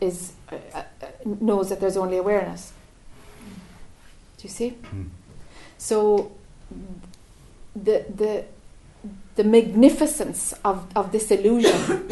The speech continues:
Speaker 1: <coughs> has to allow for subjectivity to be there. It's just an idea.
Speaker 2: Mm.
Speaker 1: It's just an idea. It's not at odds with awareness. It's just another concept.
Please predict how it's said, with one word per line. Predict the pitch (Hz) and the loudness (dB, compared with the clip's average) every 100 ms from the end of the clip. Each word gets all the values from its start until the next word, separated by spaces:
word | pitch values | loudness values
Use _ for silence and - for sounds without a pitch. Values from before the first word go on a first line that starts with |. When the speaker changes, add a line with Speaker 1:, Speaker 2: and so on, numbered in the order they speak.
| - | -6
Speaker 1:
<coughs> | - - | -6 -4
has | 233 233 - | 0 0 0
to | 220 190 | 2 4
allow | 196 226 196 175 - - - | 6 6 6 2 -4 -20 -20
for | - 196 | -8 -6
subjectivity | - 202 - 196 - 214 202 196 | -2 -2 -2 -4 0 0 0 -2
to | 185 170 | -6 -4
be | 208 | -2
there. | 190 165 - - - - - - - - - - - - - - - - - - - - | -2 -6 -8 -18 -20 -20 -20 -20 -20 -20 -20 -20 -20 -20 -20 -20 -20 -20 -20 -20 -20 -20
It's | 202 - | -14 -4
just | 233 226 | -2 -2
an | 214 | -2
idea. | 214 202 202 196 170 - - - - | 0 0 2 0 -2 -12 -20 -20 -16
Speaker 2:
Mm. | 98 95 92 - - - - | -12 -12 -14 -20 -20 -20 -16
Speaker 1:
It's | - | -6
just | 233 226 | -6 -4
an | 214 | -4
idea. | 202 190 196 175 - - - - | -6 -4 -4 -4 -10 -20 -20 -12
It's | - 226 | -4 0
not | 233 240 | 0 2
at | 233 214 220 | 2 2 2
odds | 214 202 190 | 0 2 0
with | 185 185 | -4 -4
awareness. | 175 175 165 - - - - - - - - - - | -2 -2 -4 -10 -16 -18 -20 -20 -20 -20 -20 -20 -12
It's | 208 - | -10 -2
just | 226 220 | -2 0
another | 214 208 190 | -2 -4 -4
concept. | 185 202 185 - - - | -6 -8 -8 -12 -14 -20